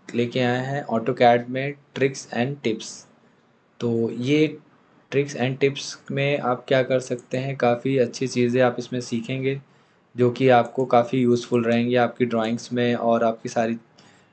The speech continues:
जैसे कि जो भी मे-, अ, settings होती हैं उसके लिए topics हमने बनाया हुआ है। तो ये mainly आपका settings पर पूरा topic रहेगा और कुछ चीज़ें आपको इसमें एडवांस सीखने को मिलेंगी। तो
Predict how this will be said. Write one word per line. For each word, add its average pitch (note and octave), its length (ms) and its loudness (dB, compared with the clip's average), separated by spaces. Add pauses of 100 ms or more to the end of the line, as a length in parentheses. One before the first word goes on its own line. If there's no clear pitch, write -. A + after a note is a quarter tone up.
जैसे A#2 200 -2
कि A#2+ 380 4
जो A#2+ 200 2
भी B2 160 2
मे-, A#2 280 0
अ, A#2 280 0
settings A#2+ 440 0
होती A#2+ 280 -2
हैं B2+ 80 -2
उसके B2 280 -2
लिए A#2+ 280 6
topics A#2+ 420 0
हमने A#2+ 200 0
बनाया G#2+ 340 2
हुआ G2 260 -2
है। G2+ 100 -14 (680)
तो A#2+ 100 0
ये B2+ 220 6
mainly B2+ 320 2
आपका B2+ 320 4
settings B2+ 440 2
पर C3 320 2 (420)
पूरा B2 220 6
topic B2 420 2
रहेगा C3 420 4
और B2 220 4
कुछ C3+ 320 -2
चीज़ें B2 340 2
आपको B2 300 4
इसमें C3 240 -4
एडवांस A#2+ 440 2
सीखने B2 380 -2
को C3 120 -2
मिलेंगी। G#2+ 460 -2 (1040)
तो A#2+ 80 0